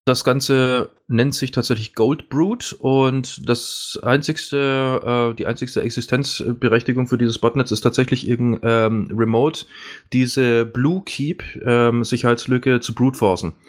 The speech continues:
Was so viel bedeutet wie, ähm, es wird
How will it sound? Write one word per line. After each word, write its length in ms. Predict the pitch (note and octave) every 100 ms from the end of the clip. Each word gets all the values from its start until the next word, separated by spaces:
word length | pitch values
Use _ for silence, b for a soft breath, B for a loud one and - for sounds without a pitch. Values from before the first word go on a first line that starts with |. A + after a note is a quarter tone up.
| B B B B B
Was 200 | A2+ B2
so 80 | C3+
viel 200 | D#3 D3
bedeutet 560 | C3+ A#2+ D3+ D#3+ -
wie, 240 | A#2+ C3+ C#3
ähm, 580 | - A#2+ A#2+ B2 A#2+ -
es 180 | A2 C3+
wird 220 | -